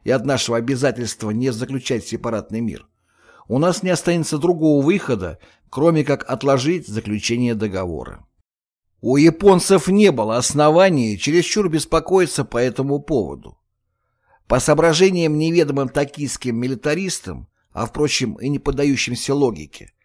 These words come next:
Гитлер не настаивал на вступлении Японии в войну с Россией одновременно с объявлением войны Америки и Англии, хотя, если бы он настоял на этом, война могла бы принять совершенно иной характер.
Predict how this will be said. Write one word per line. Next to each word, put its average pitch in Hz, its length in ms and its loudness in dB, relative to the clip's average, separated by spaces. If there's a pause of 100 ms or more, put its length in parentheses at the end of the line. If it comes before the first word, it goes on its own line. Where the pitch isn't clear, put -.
(380)
Гитлер 170 400 -2
не 170 100 -2
настаивал 139 640 2
на 127 140 -2
вступлении 127 600 -2
Японии 143 600 -2
в 104 100 -4
войну 127 360 -4
с - 100 -8
Россией 147 600 -4 (220)
одновременно 143 720 -2
с - 140 -8
объявлением 127 720 -4
войны 127 440 -4
Америки 139 600 -4
и 151 80 -2
Англии, 92 520 -8 (340)
хотя, 131 380 -2
если 165 340 -2
бы 147 140 0
он 151 100 2
настоял 160 580 0
на 127 140 -4
этом, 85 400 -12 (360)
война 170 360 0
могла 165 300 0
бы 151 100 -2
принять 139 340 -4
совершенно 127 680 -4
иной 107 220 -4
характер. - 640 -12